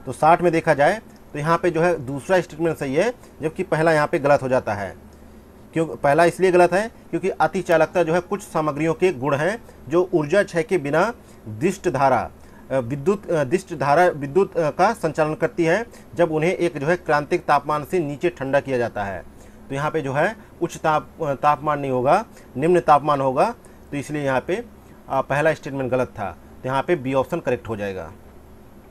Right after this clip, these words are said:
Next है question number इकसठ, हाल ही में समाच-, अ, समाचारों में रहा सुपर बक्स पद संबंधित है। तो यहाँ पे इकसठ में देखते हैं, तो सुपर, सुपर बक्स का संबंध किससे है? ऐसे रोगाणु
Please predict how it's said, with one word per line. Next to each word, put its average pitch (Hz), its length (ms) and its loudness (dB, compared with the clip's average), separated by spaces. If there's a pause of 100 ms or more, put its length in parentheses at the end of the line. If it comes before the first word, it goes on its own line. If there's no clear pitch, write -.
(960)
Next 190 260 2
है 190 60 0
question 175 260 -2
number 165 200 2
इकसठ, 160 400 -2 (360)
हाल 165 220 4
ही 196 60 0
में 196 100 0
समाच-, 175 380 -2
अ, 143 260 0
समाचारों 160 580 2
में 175 140 2
रहा 151 320 2 (460)
सुपर 190 260 2
बक्स 165 360 2 (120)
पद 151 280 0
संबंधित 151 560 -2
है। 117 260 -2 (840)
तो 139 120 -2
यहाँ 156 160 -2
पे - 80 -6
इकसठ - 380 -4
में 175 100 0
देखते 151 260 -4
हैं, 156 260 -2 (800)
तो 147 80 -6
सुपर, 156 460 0
सुपर 170 260 0
बक्स 156 240 0
का 175 100 -2
संबंध 156 300 -4
किससे 151 280 -6
है? 196 220 0 (280)
ऐसे 170 320 0
रोगाणु 156 460 4